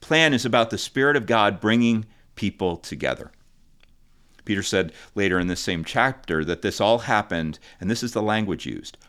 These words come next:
"according to the definite plan and foreknowledge of God." You know, uh, Peter would further explain in the next chapter, uh, that this is the beginning of the time of universal restoration that God announced long ago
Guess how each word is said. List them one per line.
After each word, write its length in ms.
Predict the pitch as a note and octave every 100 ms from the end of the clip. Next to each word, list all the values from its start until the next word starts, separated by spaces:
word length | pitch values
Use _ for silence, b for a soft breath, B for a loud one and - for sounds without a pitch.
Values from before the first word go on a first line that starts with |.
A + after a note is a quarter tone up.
| b
"according 560 | A2 - - A#2+ A2+ A2
to 120 | -
the 120 | D#2
definite 680 | B1+ - G#2+ - D#3+ E3+ -
plan 640 | - G3+ E2 C2 A1 A#1+ - b b b F2
and 180 | D#2+
foreknowledge 840 | - - A#2 A#2+ G#2 F2 E2+ E2 - -
of 200 | D#2 -
God." 320 | C#2 - - - - _ _ _ _ _ _ - _ - - -
You 80 | E2+
know, 140 | D#2+ B B -
uh, 220 | F#2 F#2+ -
Peter 260 | - B2+ A2+
would 220 | A2 G2+
further 380 | - A#2+ A2+ A#2
explain 600 | A2+ - A#2 B2+ G2 F2 B B
in 60 | G2
the 60 |
next 280 | G2 G#2 -
chapter, 580 | - C#3 C#3+ - E2+ D#2 B B B -
uh, 240 | F#2 F#2 E2+ -
that 260 | G#2+ G#2
this 220 | G#2+ B2 D#3
is 120 | D#3
the 100 | C#3+
beginning 560 | C#3 A#2 D3+ D#3+ A2
of 180 | - G2
the 80 | G#2+
time 480 | - - C3 C3+ C3
of 200 | - F#2+
universal 800 | D#2+ G2 D3 F3 C#3+ C3+ - C3
restoration 720 | A2 C3 - C3+ A#2 G#2 G#2
that 160 | F#2+ F#2+
God 240 | A2 D3+
announced 400 | D#3 C3+ B2+ -
long 260 | G#2+ C3 F3+
ago 420 | D#3+ G#3+ D3 B2+